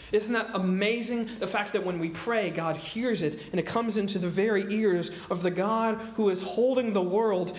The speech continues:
in the palm of his hand. God is not deaf to our desperation.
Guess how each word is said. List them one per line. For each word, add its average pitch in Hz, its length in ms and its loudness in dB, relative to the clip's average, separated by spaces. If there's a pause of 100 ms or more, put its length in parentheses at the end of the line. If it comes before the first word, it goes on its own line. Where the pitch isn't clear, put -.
in 196 100 2
the 175 60 6
palm 214 320 0
of 185 120 -4
his 175 160 -2
hand. 175 420 -2 (1300)
God 208 200 2
is 196 140 -2
not 180 300 -2
deaf 214 340 0
to 170 160 -4
our 170 140 0
desperation. 175 1040 -2